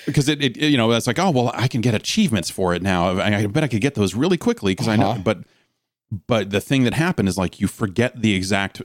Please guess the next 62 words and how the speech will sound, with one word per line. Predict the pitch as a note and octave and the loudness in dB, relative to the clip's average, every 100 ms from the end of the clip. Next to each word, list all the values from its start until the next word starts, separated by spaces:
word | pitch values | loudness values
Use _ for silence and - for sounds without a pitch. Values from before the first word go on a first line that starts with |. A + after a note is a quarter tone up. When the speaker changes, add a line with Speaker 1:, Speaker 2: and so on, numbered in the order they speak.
| A#2 | -6
Speaker 1:
you | A2 A#2 A#2 | -2 2 2
learn | A2+ C3 D3 | 4 4 4
all | C#3 | 2
these | A2+ G#2 | 2 0
shortcuts | - C#3+ - F#2+ F2+ | 0 0 0 -2 -2
that | F#2 F#2+ G2 | -2 -2 -4
just, | G2 F#2+ F2+ | -8 -8 -8
that | F2+ F2 | -6 -6
work | G2 E3+ D#3 | 0 0 0
at | F#2+ | 0
any | G2+ F#2 | 0 0
time. | - D#3 F2 D#2+ | -2 -2 -2 0
Speaker 2:
Uh-huh. | F#2 E2+ F2 G#2+ _ _ - | -2 0 -2 -4 _ _ -2
Speaker 1:
And | G2+ | -2
so | G2 A#2 | 0 2
when | G#2+ | 2
you | A2 | 2
go | G#2 A#2 | 2 2
back | G#2+ - | 0 0
into | E3 - G2 | 0 2 2
it, | F2+ | 0
you're | F#2+ F#2+ | 0 0
suddenly | F#2 - G#2+ G#2+ F#2+ | 0 0 2 2 2
breaking | G2 G#2 - F#2 | 2 0 0 -2
sequence | - B2 - F#2+ E2+ - | 0 -2 0 0 0 -2
in | G2+ | 0
ways | F#2 F2 E2+ | 2 2 0
that | G#2 | -2
make | F#2 F2 | -2 -4
the | F#2 | -2
game | G2 F2+ | 0 2
way | F2+ | 0
harder, | F2 - A#2+ F2 E2 | 0 0 0 0 0
where | E2+ | 2
you're | D#2+ | 2
like, | C#3+ | 4
Speaker 2:
Way | D3 | 4
Speaker 1:
"I | |
don't | C3 | 4
Speaker 2:
harder. | F#2+ | 4
Speaker 1:
remember." | A2+ A#2+ B2 G#2 - - _ | 2 2 2 0 -4 -20 _
Speaker 2:
Yeah. | F#2+ F#2 F2+ | -2 -2 0
Speaker 1:
Uh, | |
you | A#2 G#2+ | 0 2
get | C3 | 0
in, | A#2+ | 0
like, | A2+ | 0
an | B2 | 0
hour | A2+ B2+ A#2 | 2 2 2
in | B2 A#2 | 2 2
and | |
you're | A2 | 2
like, | G2 - | 0 0
"I | |
don't | D3+ F#3 | 0 2
remember | E3 E3 | 2 2
where | D3+ D#3 | 2 2
the | B2 | 0
shield | - F#3+ A3 F2+ | -2 0 2 2
is | C#2+ F2 | -2 -2
anymore | E2+ D#2+ F2 | -2 0 0
Speaker 2:
Uh-huh. | F2 F#2+ | 0 0